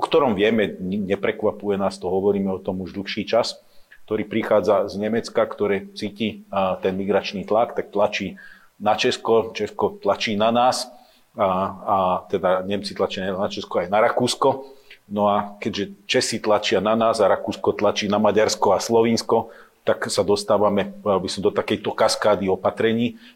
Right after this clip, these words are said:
Tie opatrenia, možno z českej strany zvýšenie hraničnej kontroly sú nové, ale Rakúšania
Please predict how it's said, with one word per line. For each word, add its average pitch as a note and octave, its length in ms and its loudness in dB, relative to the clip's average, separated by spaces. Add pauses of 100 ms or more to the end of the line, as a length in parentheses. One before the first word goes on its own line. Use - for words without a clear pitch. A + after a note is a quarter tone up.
Tie E3+ 160 4
opatrenia, E3+ 480 4
možno B2 480 2
z - 160 2
českej A#2+ 240 0
strany G#2 320 0
zvýšenie G2 720 -2
hraničnej G#2 560 -2
kontroly G2 560 -2
sú - 160 -10
nové, G#2 240 2
ale G2 160 4
Rakúšania G#2 560 0